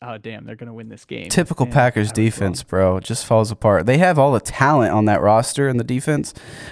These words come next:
Speaker 2: but it's just, like, the fact that they don't have a defensive, I mean, like, I don't know. They just never have a good defensive coach. And now they got this Joe Barry guy, and I'm like, he does not have a good track record, even though he's had, helped coach one of the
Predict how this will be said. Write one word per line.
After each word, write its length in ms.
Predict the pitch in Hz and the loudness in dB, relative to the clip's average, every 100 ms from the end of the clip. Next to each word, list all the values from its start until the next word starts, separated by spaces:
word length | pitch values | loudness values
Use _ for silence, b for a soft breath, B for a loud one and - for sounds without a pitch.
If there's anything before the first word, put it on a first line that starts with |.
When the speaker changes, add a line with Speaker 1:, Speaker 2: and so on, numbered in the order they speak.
| B | B
Speaker 2:
but 80 | 180 | 2
it's 80 | 196 | 2
just, 140 | 196 | 4
like, 140 | 196 | 2
the 60 | 160 | 2
fact 320 | - 156 151 | 2 2 4
that 280 | 131 113 - b b b _ _ _ _ _ _ _ _ _ _ _ _ _ | 4 4 0 b b b _ _ _ _ _ _ _ _ _ _ _ _ _
they 120 | 110 147 | -4 0
don't 220 | 190 135 | 0 -2
have 260 | 135 151 | -2 -2
a 60 | 139 | -2
defensive, 580 | 117 - 156 135 110 131 - | -6 -6 -6 -4 -6 -6 -2
I 80 | |
mean, 200 | 131 135 | 2 2
like, 320 | 127 110 - _ _ _ - | 0 -4 -10 _ _ _ -10
I 200 | 143 139 | -6 -4
don't 160 | 110 98 | -4 -4
know. 140 | 101 | -4
They 100 | 151 | -6
just 160 | 190 165 | -8 -6
never 160 | 160 | 0
have 160 | 170 147 | 0 -2
a 100 | 123 - | -14 -8
good 180 | 135 139 | -6 -6
defensive 420 | 131 147 127 - | -8 -8 -10 -10
coach. 500 | - 117 123 - - b b b | -2 0 0 -4 -18 b b b
And 100 | - | -4
now 100 | 123 | 0
they 260 | 139 139 123 | 2 2 2
got 200 | 123 127 | 0 0
this 180 | 117 120 | -4 -8
Joe 240 | 110 117 | -2 -2
Barry 400 | 110 95 107 107 | 0 0 2 2
guy, 300 | 104 101 101 | 2 4 4
and 200 | 101 101 | 2 0
I'm 180 | 101 107 | -2 -2
like, 360 | 107 101 95 - | 0 0 -2 -6
he 120 | 123 | -8
does 200 | 135 117 | -6 -4
not 160 | 110 104 | -2 0
have 160 | 113 107 | 0 0
a 40 | |
good 160 | 101 - | -4 -6
track 420 | - 90 113 - | 0 2 2 0
record, 520 | 139 - 156 160 B B B B | -2 0 -4 -4 B B B B
even 200 | 131 127 | -6 0
though 140 | 120 | 0
he's 200 | 113 107 | 0 -2
had, 380 | 123 117 107 101 - - | 2 4 4 0 -12 -2
helped 260 | 120 - | -2 -2
coach 260 | - 113 - | -2 -2 0
one 80 | 107 | -4
of 80 | 98 | 0
the 200 | 92 | -2